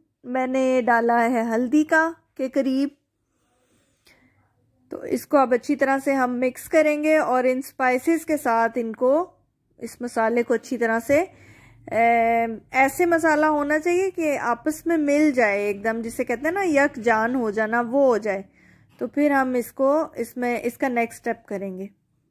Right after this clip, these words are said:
अभी हम इसको अच्छी तरह से भूनेंगे। भुनने का मतलब ये होता है कि,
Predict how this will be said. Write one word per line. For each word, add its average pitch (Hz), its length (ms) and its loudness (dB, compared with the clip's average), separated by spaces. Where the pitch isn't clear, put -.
अभी 226 180 -2
हम 254 180 2
इसको 247 200 -2
अच्छी 254 220 -4
तरह 262 220 0
से 269 120 0
भूनेंगे। 254 580 0
भुनने 254 400 0
का 311 120 0
मतलब 285 400 0
ये 311 80 4
होता 285 260 2
है 302 80 2
कि, 302 240 0